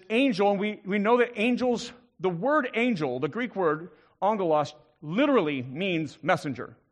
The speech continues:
Like if you send a messenger, you send an angelos, right?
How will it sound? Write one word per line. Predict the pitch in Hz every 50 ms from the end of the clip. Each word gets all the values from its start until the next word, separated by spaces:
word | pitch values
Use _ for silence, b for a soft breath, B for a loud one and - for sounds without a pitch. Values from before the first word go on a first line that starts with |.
| _ _ _ _ _ _ _ _ _ _
Like | 185 185 175
if | 185 156
you | 160 208
send | - - 254 254 233
a |
messenger, | 202 185 196 196 196 240 240 185 220
you | 202 185 175
send | - 226 220 208
an | 185 175
angelos, | 180 185 185 - 180 185 165 147 135 104 104 - - -
right? | 165 180 185 -